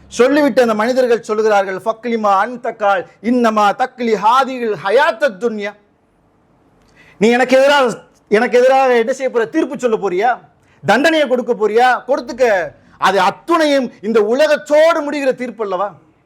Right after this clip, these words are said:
நீ என்ன திட்டம் தீட்டினாலும், எனக்கு எதிராக என்ன விமர்சனங்களை முன்வைத்தாலும், என்ன அவதூறுகளை நீ சொன்னாலும், இந்த முஸ்லிம்களுக்கு எதிராக என்ன சட்டத்தை நீ கொண்டு வந்தாலும்,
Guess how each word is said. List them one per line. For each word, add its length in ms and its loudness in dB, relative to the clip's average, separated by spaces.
நீ 180 2
என்ன 340 2
திட்டம் 380 -2
தீட்டினாலும், 560 -4
எனக்கு 320 0
எதிராக 300 4
என்ன 260 0
விமர்சனங்களை 680 -2
முன்வைத்தாலும், 560 -2
என்ன 460 0
அவதூறுகளை 400 -4
நீ 100 -8
சொன்னாலும், 560 -2
இந்த 220 0
முஸ்லிம்களுக்கு 580 -2
எதிராக 380 4
என்ன 220 -2
சட்டத்தை 520 -6
நீ 140 -4
கொண்டு 240 -2
வந்தாலும், 460 0